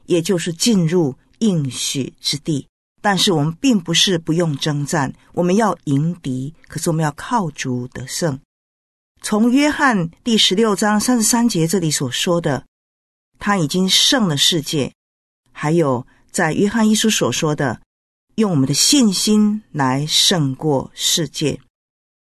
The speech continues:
它的内涵有两个方面，一个是我们要去享受胜过苦难的这种得胜。今天我就要跟你分享，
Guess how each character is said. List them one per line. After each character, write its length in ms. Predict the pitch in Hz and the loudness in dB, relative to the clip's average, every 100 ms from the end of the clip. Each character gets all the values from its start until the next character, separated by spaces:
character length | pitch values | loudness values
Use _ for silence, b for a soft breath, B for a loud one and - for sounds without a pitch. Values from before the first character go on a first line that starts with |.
| _ _ _ _ - | _ _ _ _ -8
它 160 | 185 | -2
的 80 | 170 | 0
内 260 | 170 262 208 | 2 2 2
涵 480 | - 135 139 156 165 _ _ _ _ | 0 0 0 -4 -10 _ _ _ _
有 260 | - 160 151 | -2 0 0
两 280 | 151 151 123 | 0 -2 -2
个 120 | 139 | -6
方 180 | 170 165 | -4 -2
面， 340 | 170 160 127 - _ _ _ _ - | 0 -2 -4 -10 _ _ _ _ -2
一 160 | 247 | 0
个 160 | 269 202 | 2 2
是 420 | - 226 175 135 _ _ _ - | 2 2 2 0 _ _ _ -2
我 100 | 180 | 0
们 140 | 185 | 2
要 120 | 240 | 0
去 200 | 233 240 | 2 2
享 440 | 175 - 175 139 131 | 2 2 2 0 -2
受 460 | - 220 160 131 | 0 2 0 -2
胜 380 | - - - 170 | -2 0 2 0
过 240 | 170 185 147 | 2 0 0
苦 480 | - - 165 135 | -6 -8 -4 -2
难 320 | 135 170 156 135 | 0 2 2 0
的 220 | 123 - _ - | -4 -6 _ -6
这 180 | 170 | -4
种 240 | 143 151 127 | -2 -4 -8
得 160 | - 104 | -10 -6
胜。 300 | - 147 - - _ _ _ _ _ _ _ _ _ _ _ _ | -4 -4 -6 -12 _ _ _ _ _ _ _ _ _ _ _ _
今 200 | - 196 | -2 0
天 200 | 175 202 | 2 0
我 60 | 170 | 0
就 120 | 143 | 0
要 60 | 165 | 0
跟 180 | 175 170 | 0 -2
你 80 | |
分 240 | 143 170 170 | -2 0 0
享， 340 | - 135 120 | 0 -2 -4